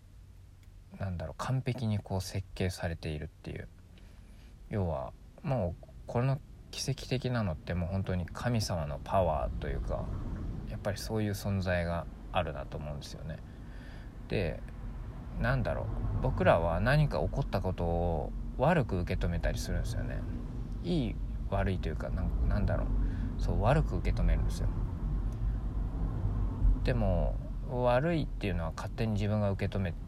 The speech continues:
てるだけであって、それはある、なんだろう、それはそれでね、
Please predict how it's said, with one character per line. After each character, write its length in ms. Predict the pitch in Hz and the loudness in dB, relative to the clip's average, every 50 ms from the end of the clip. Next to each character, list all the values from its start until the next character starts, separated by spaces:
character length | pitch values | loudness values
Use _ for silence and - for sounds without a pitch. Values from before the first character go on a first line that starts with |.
| - | -6
て 80 | - - | -4 -2
る 120 | 80 78 | -2 -2
だ 120 | 80 - - | -2 -2 0
け 100 | 92 87 | 0 0
で 80 | 80 | 0
あ 40 | 76 | 0
っ 40 | - | -2
て、 280 | - - - 82 78 | -2 -2 0 0 0
そ 180 | - - - 127 | 0 0 2 2
れ 80 | 139 143 | 2 4
は 360 | 143 147 139 110 82 - - - - - - | 4 4 4 4 2 2 0 -2 -4 0 4
あ 140 | - 151 151 | 6 6 6
る、 240 | 139 117 101 90 78 - - - - - - - | 6 6 2 2 0 0 -2 -2 -4 -4 -4 -4
な 160 | - 107 107 113 | -2 -2 0 0
ん 80 | 104 | 0
だ 100 | 85 71 | 0 -2
ろ 140 | - - - - - | -2 -4 -6 -6 -8
う、 40 | - | -8
そ 160 | - - - | -6 -2 0
れ 80 | 151 160 | 4 4
は 120 | 151 143 | 4 4
そ 160 | 143 - 143 131 | 4 2 2 2
れ 120 | 120 113 | 2 2
で 120 | 117 120 | 2 0
ね、 280 | 117 110 95 78 - - | 0 0 0 -2 -2 -4